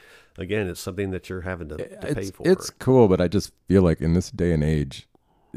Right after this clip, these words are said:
Speaker 2: like, you could make your own five-minute film, like, just as easily and not pay, you know, maybe you pay a little bit for certain things, but not a thousand dollars even, you know?
Speaker 1: Yeah. Oh, yeah, for sure.
Speaker 2: Yeah. Well, so,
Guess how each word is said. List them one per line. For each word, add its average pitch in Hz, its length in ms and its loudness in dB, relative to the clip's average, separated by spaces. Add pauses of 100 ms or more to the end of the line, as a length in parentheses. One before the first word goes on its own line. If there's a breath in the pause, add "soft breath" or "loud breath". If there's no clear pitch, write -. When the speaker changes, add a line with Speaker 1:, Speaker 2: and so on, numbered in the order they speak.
(100)
Speaker 2:
like, 76 320 -4
you 82 240 -4
could 90 160 -4
make 82 260 0
your 76 160 -4
own 82 220 0
five-minute 78 480 -2
film, 78 520 -4 (460)
like, 73 160 -6
just 80 240 -6
as 73 140 -4
easily 78 320 -2
and 69 100 -2
not 73 200 -4
pay, 67 280 -8 (200)
you 80 100 -4
know, 69 80 -2
maybe 78 240 2
you 76 40 -2
pay 82 120 -8
a 69 80 -6
little 73 200 -4
bit 69 200 -8
for 69 120 -10
certain - 280 -10
things, 71 200 -6
but - 140 -10
not 62 180 -4
a 52 60 -10
thousand 65 400 -6
dollars 67 400 -4
even, - 280 -10
you 135 120 -6
know? 131 160 -4
Speaker 1:
Yeah. 160 300 0
Oh, 151 120 -2
yeah, 135 300 -2 (100)
for 98 120 -10
sure. 98 500 -6
Speaker 2:
Yeah. 69 260 -6 (400 loud breath)
Well, 107 160 8
so, 101 420 4